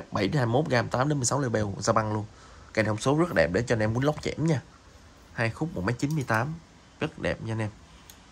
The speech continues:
Thông số rất ngon. Thì những dòng này đời đầu thì nó được cái, cái phôi rất là bền, dòng Daiko này. Thì giá này nặng một trăm hai mươi lăm gam, còn một ly tám, giá em bán là một triệu nha anh em.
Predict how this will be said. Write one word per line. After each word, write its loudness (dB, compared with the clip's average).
Thông -8
số -4
rất -6
ngon. 2
Thì -2
những -2
dòng 0
này -2
đời -2
đầu 0
thì -2
nó 0
được -2
cái, -4
cái -6
phôi -2
rất -2
là 0
bền, 2
dòng -2
Daiko 0
này. -4
Thì -2
giá 2
này -2
nặng -2
một -4
trăm -2
hai 0
mươi -2
lăm -2
gam, 0
còn -4
một -6
ly -4
tám, -2
giá -2
em -8
bán -8
là -8
một -10
triệu -6
nha -6
anh -6
em. -8